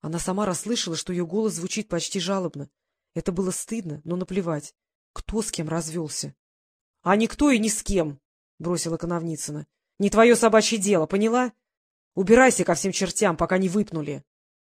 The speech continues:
И, не утруждаясь больше объяснениями, она развернулась на месте так, что взвизгнул под ее каблуками паркет, и вышла из комнаты,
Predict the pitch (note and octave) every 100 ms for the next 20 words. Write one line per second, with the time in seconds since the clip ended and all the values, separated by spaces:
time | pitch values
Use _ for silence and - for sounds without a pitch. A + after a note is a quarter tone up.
0 | _ _ _ _ _ _ _ _ - F3
1 | E3 E3+ D#3 E3+ D#3+ D#3 E3 - D#3 D#3+
2 | - A3+ A3+ G#3+ G#3 _ _ - F#3+ C4
3 | B3 G#3 G3+ A3 G#3 - F#3+ G3 - F#3+
4 | A3+ A3+ _ _ _ - - G3 E3 G3
5 | B3 G3 E3 E3+ F3+ G3 E3 E3 F3+ E3
6 | D3+ D#3+ - A#3 A3+ _ _ _ - G#3
7 | C4+ - E3 - - D3 C#3+ -